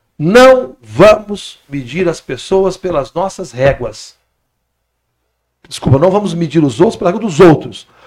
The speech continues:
Vamos criar as nossas próprias regras. Vamos ama-, assumir os protagonismos das nossas vidas, né? E de repente fazer aquilo que você tem vontade, não tenha medo de,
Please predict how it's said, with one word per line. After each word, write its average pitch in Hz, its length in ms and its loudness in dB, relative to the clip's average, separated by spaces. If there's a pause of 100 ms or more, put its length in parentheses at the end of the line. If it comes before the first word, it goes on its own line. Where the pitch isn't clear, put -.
(120)
Vamos 190 220 -4
criar 220 360 4
as 233 60 4
nossas 180 220 -2
próprias 147 340 -4
regras. 104 400 -12 (400)
Vamos 147 160 2
ama-, 180 180 0
assumir 180 340 -2
os 214 120 -4
protagonismos 180 640 0
das 165 140 0
nossas 123 280 -8
vidas, 110 380 -8
né? 135 220 -4 (400)
E 262 80 -2
de - 80 2
repente 294 420 2
fazer 269 300 2
aquilo 233 320 -2
que 220 100 -8
você 196 260 -6
tem 170 160 -4
vontade, 170 720 0 (580)
não 143 120 -2
tenha 143 180 -2
medo 127 320 -2
de, 107 400 -6